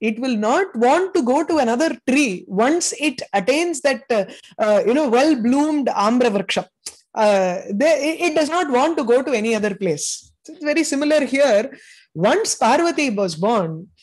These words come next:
uh, Himadvarvata did, Hima-, Himavan did not have the interest to look at anybody else, and he was continuously looking at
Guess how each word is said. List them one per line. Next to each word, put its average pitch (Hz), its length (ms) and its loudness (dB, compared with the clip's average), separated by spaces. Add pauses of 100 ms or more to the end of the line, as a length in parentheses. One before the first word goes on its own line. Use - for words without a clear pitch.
(420)
uh, 165 400 0
Himadvarvata 302 840 2
did, 226 200 -2
Hima-, 233 440 0
Himavan 277 380 0
did 233 140 0
not 277 240 0
have 269 380 2
the 294 180 0
interest 269 360 -4
to 269 80 -4
look 247 220 -4
at 254 100 -4
anybody 240 400 -2
else, 262 300 -4
and 254 200 -6
he 262 80 0
was 262 160 -2
continuously 302 600 -2
looking 269 340 -2
at 220 140 -2